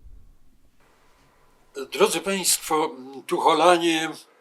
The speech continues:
bez przerwy i non-stop niejako wzdychają do D K F-u, który istniał w latach osiemdziesiątych, dziewięćdziesiątych,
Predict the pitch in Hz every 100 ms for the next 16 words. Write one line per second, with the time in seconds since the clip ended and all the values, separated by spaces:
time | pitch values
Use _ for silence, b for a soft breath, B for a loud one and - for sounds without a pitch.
0 | _ _ _ _ - 165 175 - - -
1 | 165 147 135 151 160 135 139 143 147 123
2 | - - 180 - - 123 123 127 127 -
3 | 135 160 165 _ b b b b b -
4 | - 160 180 180 175 170 160 143 151 147
5 | 147 - - 175 - 175 170 160 147 143
6 | - 160 175 B B B B - - 156
7 | 156 - 156 - 160 147 131 143 143 139
8 | 135 - b b - 156 - 156 131 131
9 | 151 139 131 131 123 135 131 127 120 120
10 | - 139 135 - 143 -